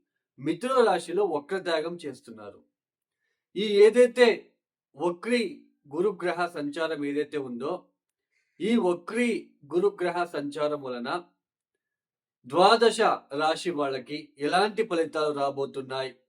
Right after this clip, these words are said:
అని ఒక్కొక్క రాశి గురించి మనం తెలుసుకుంటూ వెళ్దాం.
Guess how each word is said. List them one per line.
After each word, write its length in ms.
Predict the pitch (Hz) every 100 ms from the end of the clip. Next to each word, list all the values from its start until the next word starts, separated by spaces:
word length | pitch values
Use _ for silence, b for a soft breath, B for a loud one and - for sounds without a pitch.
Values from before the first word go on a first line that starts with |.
| _
అని 360 | 143 180 147 - 143
ఒక్కొక్క 460 | 147 185 170 - 160 147 -
రాశి 360 | 131 143 156
గురించి 380 | 143 143 143 -
మనం 220 | 147 139 117
తెలుసుకుంటూ 540 | 131 131 143 131 135
వెళ్దాం. 460 | 120 117 127 165